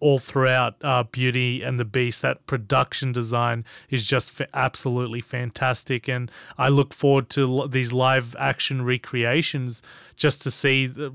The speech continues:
all this money and technology thrown, um, on the screen.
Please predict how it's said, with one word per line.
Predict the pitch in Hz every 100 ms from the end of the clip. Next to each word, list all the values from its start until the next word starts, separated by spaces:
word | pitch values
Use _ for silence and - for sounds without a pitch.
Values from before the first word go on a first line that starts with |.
| -
all | 143
this | 123 120 -
money | 127 131 135 131
and | 120
technology | 127 117 127 127 127 117 113
thrown, | - 127 123 131 123 - - - -
um, | 127 127
on | 131 123
the |
screen. | 117 - 135 135 127